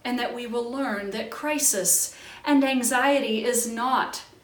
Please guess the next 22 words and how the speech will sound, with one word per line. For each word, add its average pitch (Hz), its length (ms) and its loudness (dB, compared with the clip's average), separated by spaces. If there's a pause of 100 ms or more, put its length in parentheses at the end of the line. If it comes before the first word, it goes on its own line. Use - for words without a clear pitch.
(160)
how 220 220 -4
we 214 160 -2
define 165 600 -4
ourselves. 165 920 -6 (2000)
After 185 360 -6
all, 175 600 -6 (600)
we 196 600 -10 (720)
are 185 300 -10
God's 175 800 -4 (480)
people, 196 760 -6 (400)
and 214 320 -2
we 247 240 -4
have 208 380 -6
God 214 420 0
as 202 240 0
near 220 380 -2
to 247 240 -8
us 233 340 0
as 220 220 -4
our 196 160 -2
very 208 720 -6
own 185 480 -6